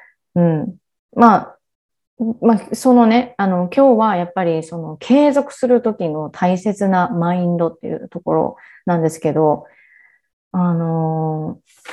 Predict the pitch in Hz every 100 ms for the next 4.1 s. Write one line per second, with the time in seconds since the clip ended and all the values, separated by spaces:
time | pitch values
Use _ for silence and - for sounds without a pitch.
0 | - 202 156 - _ _ _ _ _ _
1 | _ _ _ _ _ _ _ _ _ _
2 | - 185 208 - - 185 208 220 - -
3 | - - - _ _ - 175 170 165 160
4 | 175